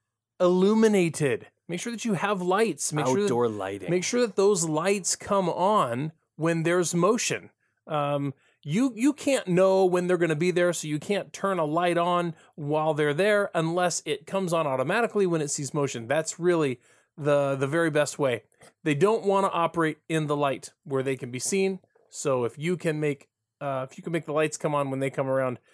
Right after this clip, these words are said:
Speaker 1: you may be saving yourself from being burgled.
Speaker 2: Yeah, there's <laughs> burgled. There's also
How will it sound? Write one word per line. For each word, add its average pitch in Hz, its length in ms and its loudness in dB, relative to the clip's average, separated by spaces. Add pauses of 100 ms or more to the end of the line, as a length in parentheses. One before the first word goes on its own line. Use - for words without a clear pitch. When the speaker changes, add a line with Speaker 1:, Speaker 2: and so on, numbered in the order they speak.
(180)
Speaker 1:
you 131 260 0
may 135 180 0
be 127 300 -4
saving 160 500 -4
yourself 131 400 -4
from 120 240 -8 (800)
being 123 320 -2
burgled. 117 360 -2
Speaker 2:
Yeah, 135 240 2
there's 147 320 0
<laughs> 135 220 -4
burgled. 117 420 -4 (260)
There's 202 280 4
also 151 800 2